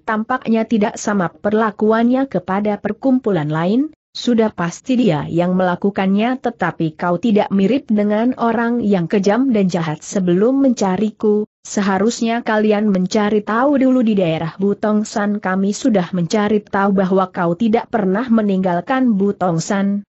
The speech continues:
kau mengobati orang-orang miskin, tapi kami juga berpikir mungkin kau sudah tahu kalau kami akan datang mencarimu, maka kau bersekongkol dengan orang, orang miskin itu." "Kalian benar-benar penuh rasa curiga,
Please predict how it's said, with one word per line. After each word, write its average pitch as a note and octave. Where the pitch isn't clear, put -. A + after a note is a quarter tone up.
kau G#3+
mengobati A#3
orang-orang F#3+
miskin, G#3+
tapi F3
kami G3+
juga C4+
berpikir A3+
mungkin A#3+
kau F#3
sudah G3
tahu C#4+
kalau G#3+
kami G3
akan F#3
datang G#3+
mencarimu, G3+
maka A3+
kau G#3
bersekongkol A#3
dengan G#3
orang, D#3
orang A3+
miskin G#3
itu." A3
"Kalian G3+
benar-benar A3+
penuh G#3+
rasa A3
curiga, G#3